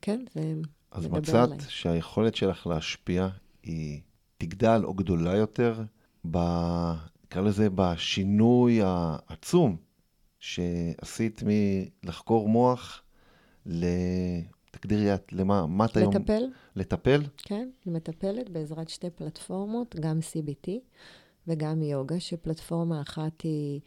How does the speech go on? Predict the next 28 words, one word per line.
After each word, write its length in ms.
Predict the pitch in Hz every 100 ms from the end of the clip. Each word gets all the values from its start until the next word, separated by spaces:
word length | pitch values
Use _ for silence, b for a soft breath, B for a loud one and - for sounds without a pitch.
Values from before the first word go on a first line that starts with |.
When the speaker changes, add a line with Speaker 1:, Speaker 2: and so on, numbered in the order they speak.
| b b 180
Speaker 1:
בקליניקה, 840 | 180 175 160 143 147 - 139 143 - b b b -
בעזרת, 640 | 160 160 143 151 160 - 165
אה, 100 | 156
שיח, 580 | - 151 139 139 190 -
מילים, 500 | 170 147 131 131 180 - b b b b
והשנייה 640 | 165 156 165 160 175 165 175
היא 180 | 226 240
על 80 |
המזרון, 520 | 233 214 220 247 190 143 _ _ _ -
בעזרת 460 | 151 143 151 156 165
נשימות 600 | - 143 139 160 214 180
ובעזרת 460 | 147 139 139 139 -
תנועה. 300 | 143 143 135 175 220 _ _ -
Speaker 2:
איך 200 | 107 - 87
אבא 280 | 87 85 82 - _ - _ _ _ _ -
קיבל 340 | 95 82 80
את 160 | 78 82
ה-, 400 | 82 80 76 85 87 _ _ _ - _ _ _ _ _ _ _ _ 85
הבת 200 | 80 -
שלו 160 | 87
חוקרת 380 | - - 87 82
מוח, 240 | 90 85
אבא 180 | 69 78
פסיכיאטר, 640 | - - - 90 98 95 82
כמו 200 | 85 82
שמענו, 420 | - 90 98 82
פרופסור 680 | - 82 - 104 - 87 85
מאוד. 460 | 87 - 101 98